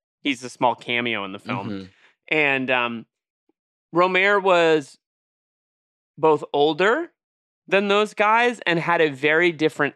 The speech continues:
Speaker 1: attitude towards cinema. And I,
Speaker 2: Mm-hmm.
Speaker 1: you know, there's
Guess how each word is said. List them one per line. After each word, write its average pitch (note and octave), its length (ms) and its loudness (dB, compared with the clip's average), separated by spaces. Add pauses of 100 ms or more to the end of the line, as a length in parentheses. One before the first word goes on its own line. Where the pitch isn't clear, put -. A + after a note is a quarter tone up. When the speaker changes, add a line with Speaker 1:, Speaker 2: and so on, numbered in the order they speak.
Speaker 1:
attitude B2+ 720 -2
towards A#2+ 640 -6 (560)
cinema. A2 600 -4 (320)
And D#3+ 200 0
I, C3+ 140 0
Speaker 2:
Mm-hmm. F#2+ 120 -8
Speaker 1:
you F3 120 0
know, E3 140 0
there's C#3+ 340 -2